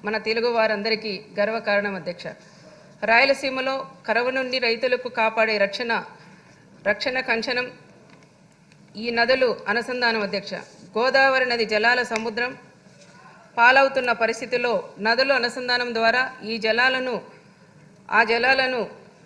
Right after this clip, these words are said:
సద్వినియోగం చేసుకునేందుకు మరోసారి సీఎం చంద్రబాబు గారు ప్రయత్నం చేస్తున్నారు, అధ్యక్ష. ఈ నిర్ణయంతో వర్షాధారంపై ఆధారపడిన తల్లడిల్లుతున్న సీఎం రైతాంగానికి, వ్యవసాయానికి ఎంతో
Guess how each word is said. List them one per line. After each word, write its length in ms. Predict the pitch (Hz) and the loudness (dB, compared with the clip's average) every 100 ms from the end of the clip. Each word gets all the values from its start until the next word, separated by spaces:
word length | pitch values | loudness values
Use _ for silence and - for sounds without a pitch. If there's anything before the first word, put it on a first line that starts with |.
| - - | -18 -8
సద్వినియోగం 640 | 240 208 262 277 262 262 247 | -6 0 0 2 2 0 -2
చేసుకునేందుకు 680 | 233 226 254 240 233 226 226 196 190 | -4 -4 -6 -4 -4 -4 -4 -6 0
మరోసారి 580 | 233 269 269 254 247 | 4 4 2 0 0
సీఎం 260 | 208 240 240 | -2 -4 -4
చంద్రబాబు 540 | 226 220 233 240 247 226 | -2 -4 -2 -2 0 2
గారు 260 | 220 226 202 - | 4 2 -2 -2
ప్రయత్నం 360 | 214 226 226 226 | 0 0 -4 -4
చేస్తున్నారు, 500 | 208 202 220 220 196 | -4 -4 -4 -2 -2
అధ్యక్ష. 300 | 180 185 175 - - - - - | -4 -8 -8 -10 -14 -20 -20 -10
ఈ 80 | 247 | -4
నిర్ణయంతో 760 | 262 247 254 269 262 269 277 269 | -2 0 2 0 2 0 0 0
వర్షాధారంపై 840 | 208 214 285 269 254 247 247 233 226 165 - - - | 0 0 2 2 2 0 -2 0 -2 -2 -12 -18 -2
ఆధారపడిన 680 | 214 247 277 269 262 247 247 | 4 6 6 4 2 2 0
తల్లడిల్లుతున్న 720 | 240 220 240 247 240 240 233 | 2 2 2 0 -2 -2 -2
సీఎం 340 | 220 233 247 202 - - _ - - _ _ _ - | -4 -6 -6 -6 -16 -20 _ -20 -20 _ _ _ -4
రైతాంగానికి, 840 | 214 233 269 277 262 254 254 240 180 - _ - - - | -2 6 6 8 2 0 -2 -4 -6 -10 _ -20 -20 -6
వ్యవసాయానికి 680 | 208 254 254 262 269 254 240 | 0 0 2 2 2 0 -2
ఎంతో 300 | 226 226 | -2 0